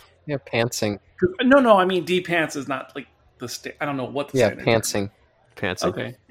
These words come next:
Speaker 2: sure.
Speaker 1: At least that's what we called it.
Speaker 3: Yep.
Speaker 1: I never,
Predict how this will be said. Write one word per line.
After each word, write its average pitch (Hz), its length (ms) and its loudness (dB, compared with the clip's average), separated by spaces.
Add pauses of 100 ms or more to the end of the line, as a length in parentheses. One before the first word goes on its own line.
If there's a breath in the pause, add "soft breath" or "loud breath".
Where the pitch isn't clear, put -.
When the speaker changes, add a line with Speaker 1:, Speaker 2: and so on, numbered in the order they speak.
Speaker 2:
sure. 127 320 -10 (460)
Speaker 1:
At 123 140 0
least 127 200 -2
that's 110 160 -4
what 110 60 -4
we 107 100 0
called 101 280 -4
it. 104 140 -6 (420)
Speaker 3:
Yep. - 200 -2 (340)
Speaker 1:
I 120 160 4
never, 120 440 2